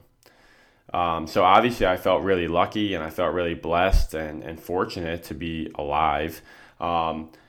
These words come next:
but on the flip side of that, I had, like, extreme anger and sadness and depression, uh, confusion,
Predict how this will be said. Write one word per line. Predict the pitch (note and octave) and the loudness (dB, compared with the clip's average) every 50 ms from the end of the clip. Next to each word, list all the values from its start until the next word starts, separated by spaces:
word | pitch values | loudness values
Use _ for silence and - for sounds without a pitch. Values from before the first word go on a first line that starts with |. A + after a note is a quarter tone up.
| _ _ _ _ _ | _ _ _ _ _
but | - A2 | 0 2
on | A2+ A2+ A2+ | 4 4 2
the | G#2+ | 0
flip | G#2+ - B2+ C#3+ C#3 | 2 2 2 2 4
side | - E3 C3+ A2+ | 6 6 8 8
of | G2 F2 | 8 6
that, | F#2 F#2 G2 F#2+ - | 6 6 6 6 6
I | - E2+ F2 | 4 2 2
had, | F2+ F2+ F#2 F#2 E2 | 4 4 2 4 2
like, | F2+ F2+ E2+ | 0 -2 -2
extreme | E2+ D#2+ - - - - G2 G2 G2 F#2 - | -4 -10 -10 -12 -8 -6 -4 -2 -2 -4 -4
anger | - F2+ F#2 G2+ G#2+ G2 F2 D#2+ E2 E2+ D2 | -4 -4 -2 -2 -2 0 0 -2 -2 -2 -4
and | C2+ E2 F2 E2 | -4 -8 -8 -10
sadness | - - - E2 E2+ F2+ E2+ E2+ D#2+ D#2+ D#2+ - - - | -10 -4 0 2 2 2 2 0 -4 -2 -2 -4 -4 -4
and | A#1 D#2+ D#2+ D#2+ D#2+ D#2+ D#2 D#2 D#2 D2+ - - - - | -4 -4 -2 -2 -4 -4 -4 -6 -8 -12 -16 -20 -10 -10
depression, | F#2 E2+ - - - F#2+ F#2 G2 - - A2 G#2+ A2 A2 A2 G#2+ G#2+ | -10 -10 -10 -6 -2 0 0 0 0 -2 -2 -2 0 -2 -2 -4 -6
uh, | - - F2+ E2+ D#2+ E2 D#2+ - | -6 -4 -2 -2 -2 -4 -6 -10
confusion, | - E2+ E2 - - - G2 G#2+ A2+ A2+ A2 G#2 A2 G#2+ G#2+ G#2 G#2 G2+ | -12 -14 -14 -14 -10 -4 0 0 2 0 0 0 2 2 2 2 2 -2